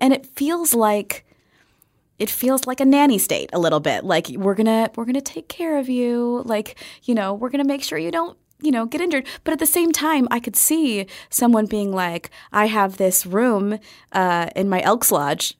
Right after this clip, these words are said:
or whatever, or I have this thing and I have to pay X Y Z for my booze because I'm following these laws or whatever. And here my neighbor just opened his barn in his backyard and he's doing the same kind of thing and he's taking business away from me." I don't know. Like,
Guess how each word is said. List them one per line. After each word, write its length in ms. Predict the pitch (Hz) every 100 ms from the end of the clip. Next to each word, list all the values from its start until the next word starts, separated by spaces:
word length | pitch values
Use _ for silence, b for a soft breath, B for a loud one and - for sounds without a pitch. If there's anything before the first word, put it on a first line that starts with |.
| -
or 100 | 185
whatever, 380 | 180 170 151 170
or 180 | 160 185
I 100 | 185
have 260 | 202 190
this 160 | 185 185
thing 280 | - 262 214
and 100 | 185
I 120 | 196
have 200 | 226 220
to 80 | 190
pay 300 | 196 170 170
X 260 | 143 -
Y 140 | 180 165
Z 240 | 165 160
for 180 | 156 160
my 340 | 160 165 240
booze 300 | 226 156 160
because 320 | - 156 147
I'm 240 | 151 143 151 _
following 360 | - 151 156 160
these 200 | 160 165
laws 360 | 143 151 160
or 100 | -
whatever. 360 | 160 165 175 165 B B B
And 160 | - 208
here 400 | 208 277 269 254
my 180 | 202 202
neighbor 340 | 202 269 240
just 200 | 196 202
opened 280 | 180 190 196
his 140 | 190 185 _ _
barn 320 | 170 220 190
in 80 | 170
his 120 | 165
backyard 600 | 175 165 - 180 208 180
and 120 | 160
he's 200 | 165 247
doing 180 | 220 190
the 60 | 175
same 220 | 202 202
kind 180 | 202 170
of 80 | -
thing 280 | 233 269
and 60 | 190
he's 140 | 185
taking 460 | - 190 196 170 170 b b b _
business 260 | 202 196 196
away 140 | 196
from 120 | 185
me." 80 | 151
I 100 | 127
don't 100 | 262
know. 200 | 269 160
Like, 260 | 196 180